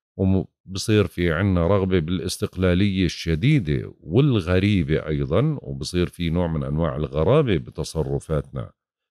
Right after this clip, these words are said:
تجعلنا نخطئ في أحكامنا،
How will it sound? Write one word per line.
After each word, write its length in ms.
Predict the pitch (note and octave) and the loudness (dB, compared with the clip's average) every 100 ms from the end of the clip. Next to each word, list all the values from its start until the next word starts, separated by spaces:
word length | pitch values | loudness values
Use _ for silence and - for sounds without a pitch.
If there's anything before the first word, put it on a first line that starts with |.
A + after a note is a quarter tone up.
| _ | _
تجعلنا 720 | G#2 G#2+ A#2 D3 C#3+ B2+ B2+ - _ _ - | -2 2 4 4 4 4 2 0 _ _ -12
نخطئ 720 | E2+ F#2 C3+ D#3+ - D2+ - - _ | -6 0 2 2 -2 -8 -8 -10 _
في 260 | - D#2+ C#2 | -2 -2 -2
أحكامنا، 680 | - - E2+ E2 F2 C#3 | -6 -2 0 2 2 0